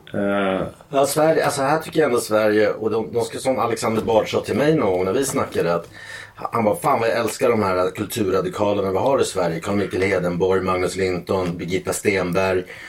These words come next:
Speaker 2: Eh, ja, det finns ju fler, Johan Akelius. Men jag ser ju, Akelius är inte chefredaktör längre på Fokus. Han är politisk redaktör. Vad he-, alltså, det är det jag menar med att om folk blir sidosteppat, så vi kan förlora mycket om, om
Speaker 1: Vi förlorar väldigt mycket, och...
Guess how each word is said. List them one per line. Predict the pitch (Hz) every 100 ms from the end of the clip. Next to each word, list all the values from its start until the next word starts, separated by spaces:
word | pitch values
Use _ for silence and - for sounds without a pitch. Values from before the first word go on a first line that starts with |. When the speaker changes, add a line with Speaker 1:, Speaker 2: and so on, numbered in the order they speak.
| - _ -
Speaker 2:
Eh, | 92 90 87 85 85 - - - -
ja, | 113
det |
finns | 101 110 -
ju |
fler, | - 107 98 90
Johan | 101 98
Akelius. | 90 - 92 92 90
Men | 104
jag |
ser | 101 110
ju, | 104
Akelius | 110 107 120 120 143
är | 156
inte | 98
chefredaktör | - 104 101 87 123
längre | - 95 90
på | 92
Fokus. | 90 82 - -
Han | 101
är |
politisk | - 107 120 127 113
redaktör. | 117 107 104 87
Vad | 110
he-, | 117 - - -
alltså, | - -
det | 120
är |
det | 127
jag | 139
menar | 120 110 98
med | 98
att | -
om | 107
folk | - 123 127
blir | 107
sidosteppat, | 107 123 104 92 117 131 117 -
så |
vi | 101
kan | 107 92
förlora | 104 107 139 123 104
mycket | 101 - - 110
om, | - 98 90
om | - 92
Speaker 1:
Vi | 82
förlorar | - 117 123 120 113
väldigt | 113 131 165 170
mycket, | 127 - 120
och... | 113 110 113